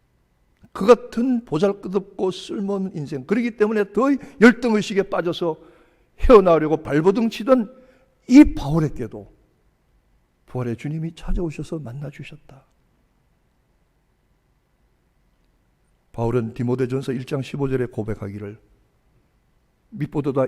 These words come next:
이 말이여, 예수 그리스도께서 모든 사람을 구원하시려고 이 땅에 임하셨도다 하였도다. 그런데 내가 죄인 중에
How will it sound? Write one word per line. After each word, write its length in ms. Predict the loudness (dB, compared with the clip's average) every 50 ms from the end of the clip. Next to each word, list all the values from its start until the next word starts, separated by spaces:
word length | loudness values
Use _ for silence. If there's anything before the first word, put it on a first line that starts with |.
| -2
이 60 | -4
말이여, 560 | -6 -4 -6 -4 -4 -4 -6 -6 -6 -8 -14 -20 -20 -20 -20 -20 _ _ _ _ _ _ _ _ _ _ _ _ _ _ _ _ _ _ _ _ _ _ _ _ _ _ _ _ _ _ _ _ -4
예수 220 | -4 -2 -2 -2
그리스도께서 560 | -2 -2 -2 -4 -6 -6 -4 -6 -6 -4 -4
모든 300 | -4 -2 -4 -4 -4 -6
사람을 320 | -8 -8 -8 -8 -8 -8 -10
구원하시려고 680 | -10 -6 -6 -4 -4 -6 -8 -12 -12 -12 -10 -10 -10
이 100 | -10 -10 -10
땅에 220 | -8 -8 -8 -8 -10
임하셨도다 720 | -10 -8 -8 -8 -10 -10 -14 -16 -18 -16 -14 -12 -12 -12
하였도다. 580 | -12 -14 -18 -20 -20 -20 -20 -20 -20 -20 -20 -20 _ _ _ _ _ _ _ _ _ _ _ _ _ _ _ _ _ _ _ _
그런데 540 | _ -12 -10 -8 -8 -8 -10 -12 -12 -16 -20 _ _ _ _ _ _ _ _ _ _ _ _ _ _
내가 280 | -14 -14 -12 -12 -14
죄인 360 | -14 -10 -6 -4 -4 -4 -4 -6
중에 380 | -8 -8 -6 -6 -6 -8 -10